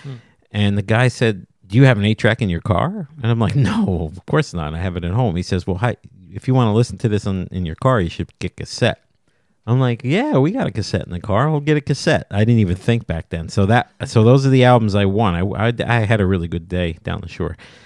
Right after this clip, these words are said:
Speaker 2: And then I picked it on cassette. And I remember listening to it over and over <laughs> and over.
Speaker 1: Yep. <laughs>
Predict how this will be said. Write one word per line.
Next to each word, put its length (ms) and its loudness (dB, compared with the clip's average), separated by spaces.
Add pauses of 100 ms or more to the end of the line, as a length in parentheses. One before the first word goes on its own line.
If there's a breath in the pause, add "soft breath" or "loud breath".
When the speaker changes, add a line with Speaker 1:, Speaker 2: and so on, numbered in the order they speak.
(220 loud breath)
Speaker 2:
And 100 0
then 140 2
I 80 2
picked 340 -2
it 100 0
on 160 -4
cassette. 440 -4 (100)
And 160 0
I 40 2
remember 380 2
listening 480 0
to 200 0
it 120 -8
over 540 2
and 160 -6
over 280 0 (120)
<laughs> 60 -4
and 160 4 (120)
over. 600 -2 (180)
Speaker 1:
Yep. 760 -10
<laughs> 0 -